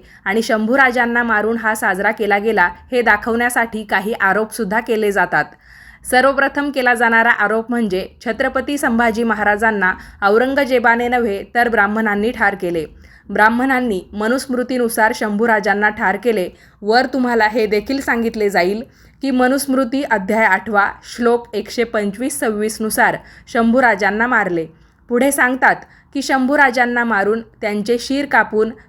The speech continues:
ते मनुस्मृतीमधील श्लोकानुसार काठीवर लटकवले आणि मिरवलेसुद्धा. त्याचबरोबर त्याचेच प्रतीक म्हणून आपण गुढीवर जो कलश ठेवतो,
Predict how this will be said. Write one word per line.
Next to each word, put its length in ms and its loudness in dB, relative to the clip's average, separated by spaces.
ते 120 0
मनुस्मृतीमधील 1040 0
श्लोकानुसार 720 0
काठीवर 480 0
लटकवले 580 0
आणि 200 0
मिरवलेसुद्धा. 800 0
त्याचबरोबर 640 0
त्याचेच 360 -2
प्रतीक 400 -4
म्हणून 320 0
आपण 480 0
गुढीवर 420 2
जो 140 -2
कलश 460 -2
ठेवतो, 500 -6